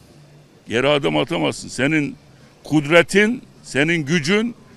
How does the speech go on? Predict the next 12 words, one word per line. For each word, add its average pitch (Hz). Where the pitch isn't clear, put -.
senin 165
damarlarındaki 170
asil 156
kanda 156
mevcuttur. 139
Bu 160
bir 180
ırk-, -
ırkçılık 165
değildir. 135
Bu 185
millet 175